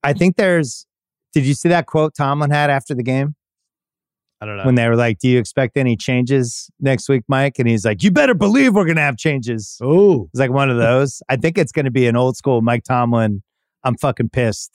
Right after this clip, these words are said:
Speaker 1: week. And, uh,
Speaker 2: Well, what
Speaker 1: you
Speaker 2: more
Speaker 1: know.
Speaker 2: could he do if he's not calling plays,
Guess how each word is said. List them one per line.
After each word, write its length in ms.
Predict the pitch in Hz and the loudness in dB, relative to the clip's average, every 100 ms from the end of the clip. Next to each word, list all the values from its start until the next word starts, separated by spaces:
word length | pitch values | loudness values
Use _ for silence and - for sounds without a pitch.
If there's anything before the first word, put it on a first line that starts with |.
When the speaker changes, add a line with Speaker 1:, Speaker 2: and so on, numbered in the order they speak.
| 165 | -6
Speaker 1:
week. 280 | 131 104 - _ _ _ _ _ _ _ _ _ | -4 -4 -6 _ _ _ _ _ _ _ _ _
And, 260 | 123 117 | -2 0
uh, 360 | 113 110 104 98 - _ _ | 0 0 0 -4 -10 _ _
Speaker 2:
Well, 100 | 165 | 0
what 160 | 202 254 | 2 4
Speaker 1:
you 60 | - | 4
Speaker 2:
more 160 | 240 | 2
Speaker 1:
know. 80 | 190 | 2
Speaker 2:
could 120 | 196 | 2
he 140 | 190 196 | 2 2
do 240 | 185 170 | 4 2
if 100 | 120 | 2
he's 180 | 143 131 | -2 -2
not 180 | 143 - | -4 0
calling 320 | 143 135 120 | 0 0 -2
plays, 540 | 120 131 98 80 - | -2 -2 -4 -8 -18